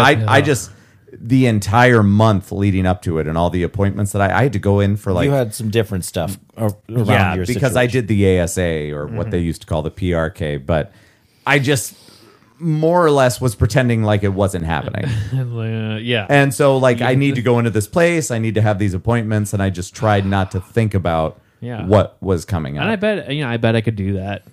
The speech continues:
Speaker 2: You know,
Speaker 1: Mm-hmm.
Speaker 2: it's like, "Hey, I have cancer, and I don't <laughs> like to think about cancer." So,
Speaker 1: Yeah,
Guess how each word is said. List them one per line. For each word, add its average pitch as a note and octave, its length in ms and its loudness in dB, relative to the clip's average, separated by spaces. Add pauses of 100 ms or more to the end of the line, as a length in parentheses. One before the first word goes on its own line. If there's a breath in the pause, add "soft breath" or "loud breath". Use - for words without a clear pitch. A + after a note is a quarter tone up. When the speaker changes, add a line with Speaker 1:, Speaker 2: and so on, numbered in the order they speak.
Speaker 2:
You G2+ 120 -2
know, E2+ 100 0
Speaker 1:
Mm-hmm. - 340 -6
Speaker 2:
it's A#2 180 -18
like, A#2 140 -8
"Hey, C#3 200 -4
I G2 80 -4
have A2 160 0
cancer, G#2+ 520 -4
and G#2+ 80 -6
I A2+ 60 -2
don't C#3 220 4
<laughs> D#3 80 -6
like D#3+ 120 0
to F3 80 8
think E3 200 4
about C#3+ 280 0
cancer." A#2 520 -6
So, B2 280 2
Speaker 1:
Yeah, A#2+ 240 4